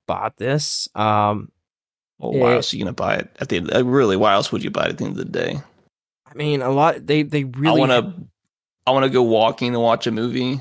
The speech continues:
Speaker 2: but not have to look at my phone and hike or something like that.
Speaker 1: I mean, I, I think it's,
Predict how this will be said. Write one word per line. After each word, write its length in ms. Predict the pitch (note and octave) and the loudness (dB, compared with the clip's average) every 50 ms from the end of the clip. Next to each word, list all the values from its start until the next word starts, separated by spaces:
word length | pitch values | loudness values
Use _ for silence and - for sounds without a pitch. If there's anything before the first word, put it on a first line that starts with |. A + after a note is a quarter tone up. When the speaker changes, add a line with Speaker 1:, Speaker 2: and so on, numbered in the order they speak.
| - _ | -8 _
Speaker 2:
but 100 | - - | -8 -4
not 80 | G#2+ A#2 | -2 -2
have 120 | A#2 A#2 | 0 0
to 180 | - A2+ G2 F#2+ | 0 -2 -2 -2
look 260 | D2 F#2 A2+ A2 - | -2 -4 -4 -4 -2
at 80 | A2+ G#2+ | -2 0
my 120 | A2+ A2+ | 0 -2
phone 340 | - - A#2 A2+ A2+ A#2+ A#2+ | -2 -2 -2 -2 -2 -2 -2
and 180 | A2 G#2+ A#2+ C#3 | -4 -6 -6 -4
hike 260 | C3 B2 C#3 C#3 - | -2 -2 -2 -2 -4
or 60 | C#3 | -4
something 220 | C3+ - B2 B2+ | -4 -2 -2 0
like 140 | C3+ C#3 - | 0 0 2
that. 300 | - C3+ C3+ C3+ C#3 C#3 - - - - - - _ _ _ _ _ _ _ _ _ _ _ _ _ | 2 2 2 2 0 -2 -6 -10 -14 -20 -20 -20 _ _ _ _ _ _ _ _ _ _ _ _ _
Speaker 1:
I 120 | - C3 C#3+ | 0 2 4
mean, 180 | D3+ D3+ D3 | 4 4 4
I, 140 | D3 C#3+ C#3+ - | 4 4 2 2
I 120 | C#3+ C3+ | 2 0
think 360 | C3 - - E3 D#3 D3 - - - | 0 2 2 2 2 0 -2 -6 -8
it's, 200 | B2 A2+ - | -8 -8 -8